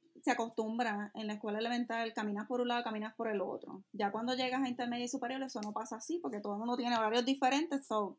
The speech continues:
todo el mundo está al garete por los pasillos. So, yo quiero ver cómo se va a dar esto ahora. Entonces, mis nenes de intermedia tienen que ir por un lado o por el otro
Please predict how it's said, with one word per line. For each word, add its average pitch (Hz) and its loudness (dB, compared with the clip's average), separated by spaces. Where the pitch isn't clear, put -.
todo 220 6
el 226 6
mundo 262 6
está 277 4
al 247 12
garete 285 8
por 247 6
los 220 2
pasillos. 208 2
So, 196 -6
yo 262 10
quiero 302 8
ver 294 8
cómo 262 6
se 294 2
va 254 8
a 254 8
dar 240 6
esto 220 2
ahora. 208 0
Entonces, 208 -2
mis 214 -6
nenes 202 -2
de 233 -4
intermedia 233 2
tienen 214 0
que 214 -6
ir 214 -10
por 240 0
un 233 -2
lado 226 6
o 220 0
por 202 -4
el 208 0
otro 226 2